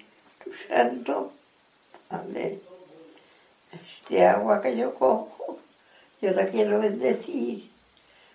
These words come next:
para quitar el mal a fulano, mengano, como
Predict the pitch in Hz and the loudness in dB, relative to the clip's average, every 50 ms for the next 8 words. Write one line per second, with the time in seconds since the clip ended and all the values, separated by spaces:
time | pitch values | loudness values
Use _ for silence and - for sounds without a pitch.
0 | _ _ _ - - - - 101 - 110 107 135 - - 107 107 - 196 - - | _ _ _ -4 -2 -2 -2 -2 -4 -4 -6 -6 0 4 6 8 8 8 8 6
1 | 196 202 196 180 180 185 208 196 190 - 104 104 104 104 104 - - - - 107 | 4 2 0 -2 -2 0 2 2 4 4 6 6 4 4 2 2 -2 -10 -10 -4
2 | 95 - - 107 117 110 110 117 120 107 - - - - - - 113 104 92 107 | 2 4 4 6 4 4 2 0 -2 -2 -2 -2 -4 -6 -4 0 2 4 4 4
3 | - - - 262 - - - - - - _ _ _ _ - - - - | 4 0 -2 -2 -4 -4 -4 -6 -8 -14 _ _ _ _ -18 -14 -12 -12